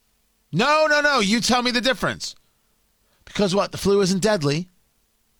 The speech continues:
Um, did I just sound British there? What the? What just happened? That was, that was very strange. Like, like Hillary Clinton speaking to people from Britain. Just throwing the accent out there.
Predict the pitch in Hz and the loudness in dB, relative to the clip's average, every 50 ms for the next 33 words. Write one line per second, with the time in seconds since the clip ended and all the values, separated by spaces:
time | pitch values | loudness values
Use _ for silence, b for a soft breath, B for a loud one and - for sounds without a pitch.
0 | _ _ _ _ _ - 107 104 104 110 - - 139 147 190 247 294 254 - 269 | _ _ _ _ _ -10 -6 -4 -4 -2 0 0 0 0 0 -2 -2 -2 -2 0
1 | 220 147 110 127 127 165 180 - - 233 247 240 185 196 196 - - 165 b b | -2 0 0 -2 -2 -2 -2 -2 -2 -2 -4 -2 -4 -6 -8 -8 -10 -12 b b
2 | b b b b _ 185 190 240 - 233 240 220 196 180 b b b b b b | b b b b _ -6 -4 -4 -2 -2 -2 -4 -4 -8 b b b b b b
3 | b b b _ 190 208 185 151 - - _ _ _ - 196 190 165 156 175 180 | b b b _ -2 -2 -2 -2 -4 -10 _ _ _ -4 -4 -2 0 0 0 0
4 | 175 - - - 190 196 180 135 95 80 - - - _ _ _ _ _ _ _ | 0 0 0 0 0 0 0 -2 -4 -6 -8 -10 -12 _ _ _ _ _ _ _
5 | _ _ _ _ _ _ _ _ _ _ _ _ _ _ _ _ _ _ _ _ | _ _ _ _ _ _ _ _ _ _ _ _ _ _ _ _ _ _ _ _
6 | _ _ _ _ 139 143 139 123 95 - - 147 139 120 - 185 214 208 196 180 | _ _ _ _ -2 -2 -2 -2 -6 -6 -4 -4 -4 -2 0 -2 0 2 0 0
7 | - - - 190 202 - 135 123 - - - 180 170 - 156 139 110 180 170 - | 0 -2 -2 -2 -2 -4 -6 -6 -6 -2 -2 -2 -2 -2 -4 -4 -2 -2 -4 -4
8 | 156 123 143 147 135 165 185 - 104 87 - _ _ _ _ _ _ _ _ _ | -4 -4 -4 -2 -2 -2 -2 -2 -6 -12 -18 _ _ _ _ _ _ _ _ _
9 | _ _ _ _ _ _ _ _ - - - - - 175 175 180 190 180 180 175 | _ _ _ _ _ _ _ _ -6 -6 -4 -2 -2 0 0 2 2 2 2 2
10 | 175 175 165 - - 165 135 110 - 139 120 110 101 - 113 98 - | 2 0 -2 0 0 0 0 0 -2 -2 -2 -2 -2 -4 -6 -6 -6